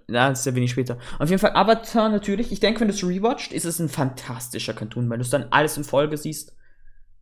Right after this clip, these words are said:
Ist sicher absolut fantastisch. Es, es sieht wunderschön aus. Es ist musikalisch,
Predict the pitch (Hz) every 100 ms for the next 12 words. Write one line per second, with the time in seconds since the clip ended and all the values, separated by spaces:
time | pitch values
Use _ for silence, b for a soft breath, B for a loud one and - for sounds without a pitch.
0 | - 156 - 208 202 - - 175 180 -
1 | 185 185 175 165 - - 156 151 - 160
2 | 160 180 - 165 202 196 175 156 165 170
3 | 170 147 151 147 - b b 160 165 160
4 | - 135 160 160 160 -